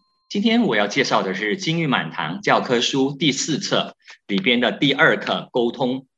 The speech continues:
静下来聆听对方的音声是沟通的秘方；动起来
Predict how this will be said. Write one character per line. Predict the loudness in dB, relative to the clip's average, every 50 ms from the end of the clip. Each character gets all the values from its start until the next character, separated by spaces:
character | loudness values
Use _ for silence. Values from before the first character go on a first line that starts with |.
| _ _ _ _ _ _ _ _ _ _ _ _ _ _ _ _ -4
静 | 0 2 4 4
下 | 4 4 4
来 | 4 4 2 2 0
聆 | -2 -4 -4 -2 -2 -2
听 | -2 0 0 0 -2 -2 -2 0
对 | 2 2 2 2
方 | 2 0 0 0
的 | 0 0 -2 -4 -6 -8
音 | -4 -4 -2 -2 -2 -2
声 | -4 -4 -6 -8 -14 _ -16 -6 -2 2 2 2 2 0 -4 -6 -10 _ _ _ _
是 | 0 0 2 4 4 4 4 2 0 -2 -8 _ _
沟 | 4 6 6 6
通 | 6 4 4 4
的 | 4 4 2 0 -4 -8 _
秘 | -2 0 2 2 2 0
方； | 0 0 0 0 0 -2 -4 -8 -10 _ _ _ _ _ _ _ _ -2
动 | 2 4 4 4 4
起 | 4 2 0 0
来 | 0 0 0 0 -2 -4 -10